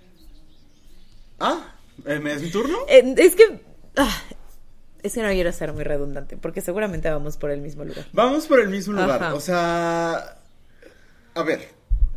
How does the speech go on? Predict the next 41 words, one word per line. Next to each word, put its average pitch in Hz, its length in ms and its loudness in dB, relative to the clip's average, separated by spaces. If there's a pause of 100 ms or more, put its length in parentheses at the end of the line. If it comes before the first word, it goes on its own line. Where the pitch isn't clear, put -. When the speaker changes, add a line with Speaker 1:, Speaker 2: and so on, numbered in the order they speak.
(220)
Speaker 1:
así 170 220 0
como 254 180 0
las 208 180 2
mujeres 160 360 -4
no 165 100 -6
desaparecen 143 520 -6
en 131 80 -6
abril, 104 340 -10 (420)
Speaker 2:
Ajá. 226 440 -2 (400)
Speaker 1:
así 135 280 -6
como, 151 640 -6 (160)
eh, 123 520 -4
no 131 120 -8
me 135 100 -6
acuerdo 131 300 -6
cuál 123 140 -4
es 117 100 -10
Black 117 280 -8
History 120 280 -10
Month, 107 260 -14
una 120 180 -12
disculpa, 113 460 -10
pero 120 160 -2
igual 139 340 0
las 143 140 -2
personas 147 380 -6
racializadas 131 560 -6
no, 147 360 -4 (380)
no 170 320 0
desaparecen 160 640 0
después 143 400 0
del 147 160 0
mes 135 220 -4
del, 123 260 -4
de 120 140 -2
la 113 80 -6
historia 123 320 -4
afroamericana, 117 560 -8
lo 110 100 -10
que - 60 -18
sea. 139 200 -4